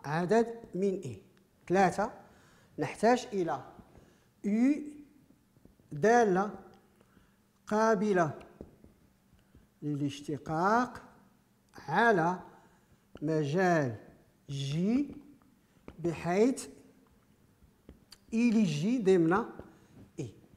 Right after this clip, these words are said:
هاد إي لي جي ضمن إي، إي لي جي ضمن إي تتعني بأنه مهما يكون إكس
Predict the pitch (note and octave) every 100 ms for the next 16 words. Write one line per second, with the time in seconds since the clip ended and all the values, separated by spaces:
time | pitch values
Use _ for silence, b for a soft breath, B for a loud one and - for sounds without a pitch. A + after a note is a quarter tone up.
0 | b b b - E3 D#3+ G3+ G3 G3 E3
1 | G3+ F#3 F3+ E3+ D3+ A3 C#4+ F4+ - -
2 | - _ _ - D#3 C#3 C3+ C3+ C3 C3
3 | B2+ A#2+ F#3 D4+ - B B B B G3+
4 | F#3+ E3+ G3+ G3 F#3+ F#3 F#3 F3+ E3 D3+
5 | - - - _ _ _ - - _ -
6 | C3+ A#2+ E3+ C#4+ C#4+ C4 B3 B3+ B3 A#3+
7 | A#3+ A#3 - -